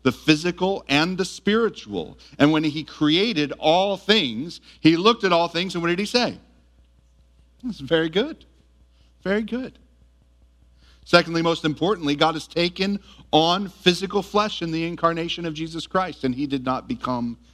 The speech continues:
evil. He did not become tainted by the physical, which is really fundamental to dualism, a dualistic way of thinking about things. He, he participated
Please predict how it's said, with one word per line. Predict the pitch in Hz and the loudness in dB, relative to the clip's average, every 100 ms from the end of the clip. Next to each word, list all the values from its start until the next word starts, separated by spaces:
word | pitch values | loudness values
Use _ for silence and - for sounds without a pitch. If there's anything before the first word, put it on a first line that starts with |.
| _ - | _ -4
evil. | 113 98 95 85 _ _ _ _ _ _ _ _ _ _ _ _ | -2 -2 -8 -14 _ _ _ _ _ _ _ _ _ _ _ _
He | 120 | 0
did | |
not | 139 147 | 2 0
become | 147 151 139 - - - | 0 0 -2 -4 -16 -10
tainted | - 156 165 - 143 110 87 _ - | 0 2 2 0 0 0 -4 _ 0
by | 117 123 | 4 4
the | 117 | 2
physical, | - 127 113 117 113 101 90 | -2 -2 0 -2 -2 0 0
which | 92 101 113 | -2 -4 -4
is | 110 | -6
really | 120 131 127 120 | -2 0 0 -2
fundamental | - 127 123 131 120 | -2 0 0 -2 -4
to | 107 - 113 - - 104 | -6 -2 -4 -4 -16 -4
dualism, | 127 143 156 120 98 95 85 | 0 2 2 -2 -4 -8 -8
a | 82 | -4
dualistic | 117 139 143 151 110 | 0 0 0 -6 -2
way | 123 131 135 | 0 2 0
of | 120 | -4
thinking | - 143 135 113 | 0 0 0 -4
about | 95 92 82 - | -4 -6 -6 -6
things. | 92 87 | -8 -4
He, | 127 - - - | -6 -6 -12 0
he | 185 | 0
participated | - 170 - 226 220 220 - 170 147 117 | 2 -2 2 0 2 0 2 0 0 -2